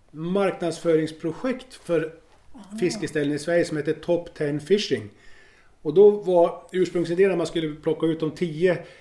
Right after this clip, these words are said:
Speaker 1: bästa fiskeställena i Sverige och så marknadsföra utomlands. S-,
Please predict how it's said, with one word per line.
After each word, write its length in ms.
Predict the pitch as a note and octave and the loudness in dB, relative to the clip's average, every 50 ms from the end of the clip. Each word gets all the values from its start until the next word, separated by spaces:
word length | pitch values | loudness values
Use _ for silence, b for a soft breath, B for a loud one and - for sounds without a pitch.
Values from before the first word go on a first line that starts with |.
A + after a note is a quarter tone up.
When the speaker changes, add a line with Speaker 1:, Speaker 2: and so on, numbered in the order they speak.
| B B B B - | B B B B -20
Speaker 1:
bästa 500 | - C3 D#3 D3 C#3 - - - D3+ C#3 | -8 -4 -2 -2 -2 -4 -4 -4 -4 -4
fiskeställena 720 | D3 - D#3+ C#3 - - C#3 B2+ - C#3 C3 C3 C3 C3+ | -2 -2 -4 -6 -4 -6 -10 -6 -2 -2 0 0 0 -2
i 40 | C3+ | -4
Sverige 320 | B2+ - E3 E3+ E3+ D#3+ C3+ | -2 -2 0 0 2 2 0
och 60 | A#2 | 0
så 80 | C#3 | 0
marknadsföra 500 | C3+ C#3+ C3 A2+ - B2+ A#2+ - B2+ B2 | 0 0 -2 -2 -4 -8 -8 -6 -4 -2
utomlands. 520 | B2+ C3 B2 - C3 C3 C#3+ C3+ A#2+ - - - | -2 -2 -4 -4 -4 -2 -2 -2 -2 -6 -10 -16
S-, 120 | - - | -16 -16